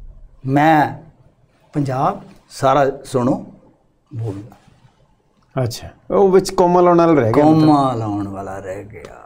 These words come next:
Speaker 2: ਮਾੜੀ
Speaker 1: ਉਹ
Speaker 2: ਮੋਟੀ
Speaker 1: ਭੁੱਲ ਗਏ,
Speaker 2: ਵਿਆਕਰਨ ਤੁਹਾਡੇ
Speaker 1: "ਮੈਂ
Speaker 2: ਨਾਲ ਰਹਿ ਕੇ ਨਾ ਮੈਂ ਸਿੱਖ ਗਿਆ।
Speaker 1: ਪੰਜਾਬ ਬੋਲਦਾ।"
Speaker 2: ਜੀ, ਜੀ, ਜੀ।
Speaker 1: ਚਲੋ ਹੁਣ ਤੁਸੀਂ
Speaker 2: ਜੀ, ਜੀ। ਤਾਂ ਮੈਂ ਦੇਖ ਰਿਹਾ ਸੀ ਮਿੰਟੂ ਜੀ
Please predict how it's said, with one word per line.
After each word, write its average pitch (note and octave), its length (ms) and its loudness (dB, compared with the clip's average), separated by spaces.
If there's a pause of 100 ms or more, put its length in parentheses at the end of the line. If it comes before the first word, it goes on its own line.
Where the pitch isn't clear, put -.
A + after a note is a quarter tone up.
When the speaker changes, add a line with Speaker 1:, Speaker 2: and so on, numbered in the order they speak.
(220)
Speaker 2:
ਮਾੜੀ B2+ 220 2
Speaker 1:
ਉਹ C3+ 60 4
Speaker 2:
ਮੋਟੀ C#3 220 6
Speaker 1:
ਭੁੱਲ C3+ 100 4
ਗਏ, C3 80 6
Speaker 2:
ਵਿਆਕਰਨ C#3 360 2
ਤੁਹਾਡੇ C#3+ 200 4
Speaker 1:
"ਮੈਂ F3+ 100 2
Speaker 2:
ਨਾਲ C#3+ 120 4
ਰਹਿ D3 120 4
ਕੇ D#3 120 -2
ਨਾ E3 100 0
ਮੈਂ D#3 80 -2
ਸਿੱਖ D3 200 0
ਗਿਆ। C3 180 2
Speaker 1:
ਪੰਜਾਬ D3 360 0 (120)
ਬੋਲਦਾ।" G#2+ 500 -8 (320)
Speaker 2:
ਜੀ, G#2+ 180 0
ਜੀ, E2+ 160 -8
ਜੀ। - 140 -14
Speaker 1:
ਚਲੋ G#2+ 380 -2
ਹੁਣ G#2+ 100 -8
ਤੁਸੀਂ A2 280 -10
Speaker 2:
ਜੀ, A2 140 0
ਜੀ। F2 160 -8 (460)
ਤਾਂ E3+ 100 0
ਮੈਂ F#3 100 6
ਦੇਖ D#3+ 240 4
ਰਿਹਾ F#3 100 4
ਸੀ F#3 120 -2
ਮਿੰਟੂ D#3+ 280 2
ਜੀ E3 160 0